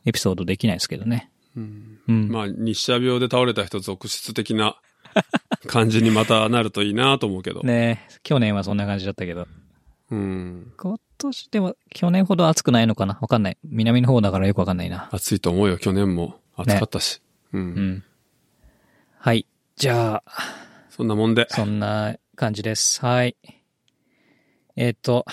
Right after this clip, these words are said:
Speaker 1: ショーノートはリビルドエフエムスラッシュ一八二かな？百八十二から見れますのでお願いします。サポータープログラム。えー、すぐ、配信が終わった後すぐローファイルをダウンロードできる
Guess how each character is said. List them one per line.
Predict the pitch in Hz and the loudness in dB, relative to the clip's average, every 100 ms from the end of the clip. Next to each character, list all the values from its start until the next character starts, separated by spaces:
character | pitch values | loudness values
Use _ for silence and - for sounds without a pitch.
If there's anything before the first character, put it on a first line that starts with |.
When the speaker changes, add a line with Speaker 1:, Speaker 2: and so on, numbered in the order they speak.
| - | -14
Speaker 1:
シ | - 143 | -4 0
ョ | |
ー | 139 | 4
ノ | 143 117 | 4 2
ー | |
ト | 113 | 2
は | 113 | 2
リ | 113 | 4
ビ | 131 | 4
ル | 135 | 6
ド | 139 | 4
エ | |
フ | 139 | 4
エ | 117 | 2
ム | 110 | 0
ス | - | 0
ラ | 120 | 0
ッ | |
シ | - - | 0 -2
ュ | 107 | -4
一 | - - 143 | -4 0 2
八 | 139 - - 98 | 2 0 -4 -2
二 | 120 | -2
か | - 104 | -2 -2
な？ | 143 - _ _ | -4 -4 _ _
百 | 123 113 | -8 -2
八 | 120 117 110 | 0 0 0
十 | 110 | 2
二 | 110 110 - _ _ _ _ _ _ _ | 2 0 -4 _ _ _ _ _ _ _
か | - | -4
ら | 104 | -2
見 | 101 | -2
れ | 98 | -2
ま | 101 | -4
す | - | -4
の | 95 | -6
で | 95 | -6
お | 95 | -6
願 | 95 95 | -8 -8
い | |
し | - - | -8 -8
ま | 95 95 95 | -8 -8 -6
す。 | - - - _ _ | -4 -4 -8 _ _
サ | - | -8
ポ | 113 117 | 0 2
ー | |
タ | 120 117 | 2 2
ー | |
プ | 127 | 2
ロ | 113 | 2
グ | |
ラ | 110 | 0
ム。 | 95 90 - _ _ _ _ _ _ - | -2 -8 -12 _ _ _ _ _ _ -8
え | 101 92 | -6 -6
ー、 | |
す | - 156 | -2 -2
ぐ、 | 107 98 _ _ | 0 -4 _ _
配 | - 127 | 0 2
信 | 139 | 2
が | 135 | 4
終 | 139 | 4
わ | 139 | 4
っ | |
た | 143 | 2
後 | 135 131 | 2 2
す | - | 2
ぐ | 127 113 | 2 4
ロ | 123 120 123 | 4 6 4
ー | 123 | 2
フ | 127 | 2
ァ | |
イ | 113 | 2
ル | 101 | -2
を | |
ダ | 101 104 | -2 -2
ウ | |
ン | |
ロ | 107 | -2
ー | 95 | -4
ド | |
で | 95 | -8
き | 98 92 | -6 -6
る | 95 | -6